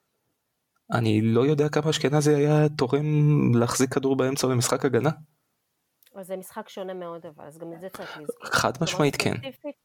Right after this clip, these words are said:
Speaker 2: ספציפית במשחק הזה, אני מדברת עליו, באשדוד היה מה שהיה באשדוד, גם אשדוד זה משהו אחר, המגרש של אשדוד זה משהו אחר, אתה כבר
Speaker 1: ברור.
Speaker 2: בבית, זה מרחבים אחרים. אני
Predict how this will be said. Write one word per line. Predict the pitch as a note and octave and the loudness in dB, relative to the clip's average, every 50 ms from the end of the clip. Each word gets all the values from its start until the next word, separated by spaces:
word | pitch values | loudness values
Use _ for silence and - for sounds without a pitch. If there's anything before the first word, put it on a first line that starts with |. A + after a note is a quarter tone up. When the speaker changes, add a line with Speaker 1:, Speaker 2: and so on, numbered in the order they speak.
| _ _ _ _ _ _ _ | _ _ _ _ _ _ _
Speaker 2:
ספציפית | - - - G3+ - - C#4+ D4 - D4+ A#3 | -14 -12 -12 -12 -10 -12 -14 -12 -12 -12 -10
במשחק | G#3 F#3+ F3+ F#3 F3+ - - - F#3+ G#3 - F#3+ | -10 -10 -10 -12 -14 -16 -16 -16 -16 -14 -12 -14
הזה, | E3 D#3 D3+ D#3 E3+ F3+ G#3 B3 C#4 C4+ - - | -14 -12 -10 -8 -6 -6 -6 -6 -8 -10 -12 -14
אני | F#3 | -14
מדברת | F3+ E3 F3 E3+ G3 G3 G#3 G#3 _ | -12 -12 -8 -8 -8 -8 -8 -12 _
עליו, | F#3+ F3+ F3+ F3+ D3+ C#3+ | -10 -8 -8 -8 -10 -10
באשדוד | D3+ D3+ D3 - E3+ E3+ F3+ E3+ | -14 -14 -14 -14 -14 -14 -12 -10
היה | E3+ E3 E3 D#3+ | -10 -10 -10 -12
מה | D#3+ E3 | -14 -16
שהיה | - - - D#3 | -16 -18 -18 -16
באשדוד, | D#3+ D#3+ E3 D#3 D#3+ E3 G3 G#3+ A3+ A3 F3+ | -16 -18 -18 -18 -16 -14 -12 -10 -10 -10 -12
גם | E3 C3+ C#3+ | -14 -16 -16
אשדוד | C3+ D3 D3+ E3+ F#3+ G3+ G3+ | -18 -16 -12 -12 -12 -12 -12
זה | A#3 | -12
משהו | A3 A3 G#3+ G#3 - - G#3 | -14 -12 -14 -14 -14 -16 -16
אחר, | F#3+ - G#3+ F#3 | -16 -16 -18 -16
המגרש | D3+ D3 C#3+ B2+ D#3+ D#3+ F3 G3 - | -16 -16 -16 -16 -14 -12 -12 -14 -14
של | - A#3+ | -14 -16
אשדוד | A#3 G#3+ G#3 A#3 G#3+ | -14 -12 -12 -14 -14
זה | G#3+ G#3 | -14 -16
משהו | G#3+ G#3 - - G3+ | -16 -16 -16 -18 -20
אחר, | G3 - - G#3 G3 G3 _ _ _ _ _ _ _ _ - _ _ _ | -20 -18 -18 -18 -18 -18 _ _ _ _ _ _ _ _ -20 _ _ _
אתה | - - F3+ | -18 -16 -8
כבר | - - C3 | -4 -2 0
Speaker 1:
ברור. | D3 D#3 C#3+ B2 - | 2 2 2 0 0
Speaker 2:
בבית, | - - A3+ F#3 | -2 -4 -8 -10
זה | F3+ | -10
מרחבים | E3 E3 D#3+ - - F3 F#3+ A3 A#3+ | -12 -12 -12 -14 -16 -14 -14 -12 -14
אחרים. | A#3+ - - B3+ B3+ B3 C#4 C#4+ D4 C#4 _ _ _ _ _ _ _ _ G3+ | -14 -16 -16 -16 -12 -10 -10 -10 -10 -12 _ _ _ _ _ _ _ _ -10
אני | G#3 A3 | -10 -10